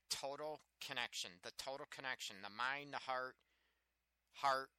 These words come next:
or I'm sorry, mind, body, heart, and soul. I had a brain fart. <laughs> Sorry. Um, but the mind, body, heart,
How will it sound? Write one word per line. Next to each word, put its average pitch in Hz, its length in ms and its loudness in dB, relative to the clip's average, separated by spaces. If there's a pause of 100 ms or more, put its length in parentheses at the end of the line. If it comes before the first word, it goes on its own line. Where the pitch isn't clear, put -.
(280)
or 131 140 4
I'm 135 100 4
sorry, 117 320 4
mind, 139 280 4
body, 135 340 4
heart, 131 280 4
and 117 100 -8
soul. 120 520 6
I 120 40 2
had 120 100 0
a 107 40 -8
brain 120 300 -2
fart. 95 300 -2
<laughs> - 40 -20
Sorry. 135 460 2 (400)
Um, 127 300 6 (100)
but 127 160 2
the 120 60 -10
mind, 151 440 0 (580)
body, 123 460 8 (200)
heart, 123 260 2